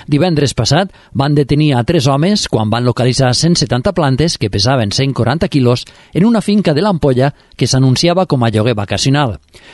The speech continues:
I el passat diumenge, a Roquetes, es va desmantellar una altra plantació d'interior en una finca de l'Arrabal de Cristo, en la qual hi van trobar cent vuitanta plantes.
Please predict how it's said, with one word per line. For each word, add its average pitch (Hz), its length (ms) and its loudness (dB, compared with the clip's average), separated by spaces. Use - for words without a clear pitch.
I 127 160 0
el 131 80 0
passat 139 240 0
diumenge, 156 480 0
a 156 160 0
Roquetes, 151 560 0
es 113 160 -2
va 139 160 -2
desmantellar 139 480 0
una 139 160 2
altra 135 240 0
plantació 139 480 0
d'interior 139 480 0
en 151 100 2
una 220 180 2
finca 196 300 -2
de 165 80 0
l'Arrabal 127 480 0
de 143 80 -2
Cristo, 143 360 0
en 151 120 0
la 110 60 -2
qual 156 260 0
hi 135 160 -2
van 196 160 -2
trobar 127 240 0
cent 185 240 -2
vuitanta 170 400 0
plantes. 85 480 -6